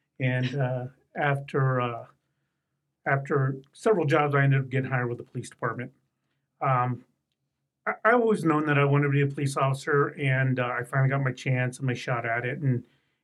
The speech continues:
and, uh, two years on, um, um, I also wanted to be, uh, on the swat team.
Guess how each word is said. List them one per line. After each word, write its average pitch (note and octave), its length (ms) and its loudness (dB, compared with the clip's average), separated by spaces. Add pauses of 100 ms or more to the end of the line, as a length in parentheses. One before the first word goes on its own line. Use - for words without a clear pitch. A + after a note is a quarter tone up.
and, B2 300 0
uh, B2 240 -2 (300)
two E3+ 160 -2
years D3 260 2
on, C3 400 2 (920)
um, A2+ 320 -2 (1120)
um, B2+ 400 -2 (1900)
I D3 140 2
also C#3 280 2
wanted C#3 280 6
to C3 60 -2
be, C3 300 0
uh, C3+ 140 0
on C3+ 140 0
the B2+ 60 2
swat F3+ 240 -4
team. - 160 -16